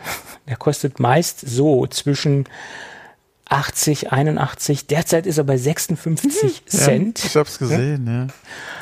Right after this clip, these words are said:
Speaker 2: ja.
Speaker 1: Äh, und m-, meistens ist er auch versandkostenfrei. Im Moment wollen sie, äh, zwei Cent Versandkosten haben. Äh, Preise schwanken stark, äh, verschiedene Farben, verschiedene Preise. Wenn ich jetzt einen blauen haben möchte, kostet er zwei Euro achtzig.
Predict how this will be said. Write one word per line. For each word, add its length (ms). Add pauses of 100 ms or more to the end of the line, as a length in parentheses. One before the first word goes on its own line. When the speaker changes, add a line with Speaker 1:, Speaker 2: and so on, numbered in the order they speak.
(220)
Speaker 2:
ja. 400
Speaker 1:
Äh, 40
und 480
m-, 300
meistens 440
ist 100
er 80
auch 60
versandkostenfrei. 960
Im 160
Moment 320
wollen 200
sie, 340
äh, 280 (140)
zwei 400
Cent 280
Versandkosten 800
haben. 300 (580)
Äh, 340
Preise 380
schwanken 460
stark, 680
äh, 280
verschiedene 440
Farben, 380
verschiedene 360
Preise. 500
Wenn 100
ich 80
jetzt 160
einen 100
blauen 360
haben 200
möchte, 260
kostet 280
er 40
zwei 260
Euro 220
achtzig. 560